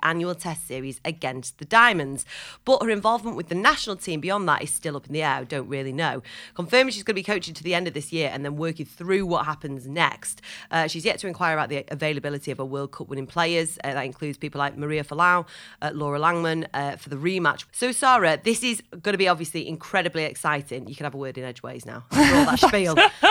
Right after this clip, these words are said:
Speaker 1: And I can breathe. Uh, what can we expect to see from both sides in this?
Speaker 2: <clears throat> It's a little bit of an unknown because I, because I think New Zealand in particular, we don't know, we don't know who's gonna be available and who's gonna play. Like you said, Laura Langman, Maria Folau, um,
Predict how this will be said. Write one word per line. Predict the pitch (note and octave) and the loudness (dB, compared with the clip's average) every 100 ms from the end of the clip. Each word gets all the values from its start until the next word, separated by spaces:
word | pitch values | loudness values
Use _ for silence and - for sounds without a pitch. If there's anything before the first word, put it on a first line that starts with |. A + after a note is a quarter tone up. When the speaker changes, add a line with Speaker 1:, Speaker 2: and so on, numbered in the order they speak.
| C#5 D#5 - - | 10 8 4 4
Speaker 1:
And | E4+ A#3+ | 8 8
I | |
can | A#3+ G3+ | 6 4
breathe. | G#3 A3 F#3 E3+ - | 6 6 6 2 0
Uh, | - A3 G3+ | 4 4 6
what | A#3+ E4 | 4 4
can | - D#4+ | 2 0
we | D#4 | 0
expect | - A3 | 0 -2
to | G#3+ | -2
see | - G#3 | -4 -4
from | F#3 | 0
both | F3+ E3+ | 2 2
sides | - E3+ F3 E3+ | 2 4 4 0
in | C#3 | -6
this? | B2 C3+ B3 | -8 -10 -2
Speaker 2:
<clears throat> | A#3+ B3 G#3+ G3 - _ _ _ _ _ - - - | 2 2 2 -2 -8 _ _ _ _ _ -12 -8 -4
It's | A3 | 0
a | D#4 | 2
little | G#4 | 4
bit | G4+ | 4
of | D#4+ | 4
an | C#4 | 6
unknown | A3+ G#3+ A#3+ | 6 6 6
because | - F#3+ | 4 0
I, | G#3 - | -2 -4
because | G3 A3 A3+ G3 G#3 | -4 0 0 0 2
I | |
think | F#3 G#3 F#3+ G3 | 2 2 0 2
New | G3+ G#3 | 4 4
Zealand | A3 A#3 A3 | 4 4 4
in | |
particular, | G3 - - F3 | 0 -2 0 0
we | E3 | 2
don't | F3 E3+ | 2 4
know, | E3+ D#3+ D#3 C#3+ _ _ _ - | 4 4 2 -2 _ _ _ -4
we | E3 | 2
don't | F#3+ F3+ | 2 4
know | F3 | 2
who's | E3+ D#3+ | 2 0
gonna | D#3 D3 | 0 -2
be | |
available | D3 D3 D3+ D3 | 0 2 0 0
and | C#3+ | -2
who's | D#3 - | -2 -4
gonna | C#3+ | -6
play. | C3+ E3 D3 | 0 2 4
Like | D3 - | 2 0
you | |
said, | D3 D#3+ C#3+ - - - - | 0 2 2 -2 -18 -20 -2
Laura | E3+ F#3 | 4 6
Langman, | E3+ E3 E3 D#3 | 6 4 2 2
Maria | D#3 D#3+ | 4 4
Folau, | D#3 D3+ C#3 C#3+ C#3 D3 - | 4 4 6 6 4 0 0
um, | C#3+ C#3 C3+ | 0 0 -4